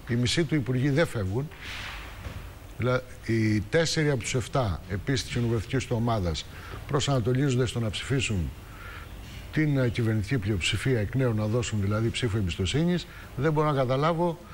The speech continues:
πώς αυτό το κόμμα θα λειτουργήσει αν παραμείνει στην κυβέρνηση, δηλαδή αν έχουμε μια συνέχιση της συνεργασίας σύριζα ανέλ και έχεις ένα κόμμα με αυτή την εσωτερική κατάσταση, όπως έχει διαμορφωθεί,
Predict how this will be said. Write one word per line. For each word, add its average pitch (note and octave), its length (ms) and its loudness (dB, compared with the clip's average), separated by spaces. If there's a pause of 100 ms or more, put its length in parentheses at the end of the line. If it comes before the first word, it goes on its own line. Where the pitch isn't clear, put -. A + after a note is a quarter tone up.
(240)
πώς F3+ 200 2
αυτό E3+ 260 2
το D#3 120 2
κόμμα D#3+ 360 2
θα D#3+ 160 0
λειτουργήσει C3+ 600 2
αν E3 140 2
παραμείνει D3 440 2
στην B2+ 160 -2
κυβέρνηση, A#2+ 640 0 (280)
δηλαδή C#3 200 0
αν D#3+ 100 2
έχουμε D#3+ 200 0
μια D#3 160 2
συνέχιση D3 540 0
της - 80 -6
συνεργασίας B2+ 720 0 (280)
σύριζα D3+ 460 2
ανέλ D3 280 2 (340)
και D#3 80 0
έχεις - 180 0
ένα D#3+ 180 4
κόμμα B2+ 340 0 (460)
με A#2+ 160 2
αυτή A#2+ 400 0
την D#3+ 200 2
εσωτερική C3 580 0
κατάσταση, A#2+ 640 -2
όπως C3 320 -2
έχει C#3+ 200 0
διαμορφωθεί, C3 720 0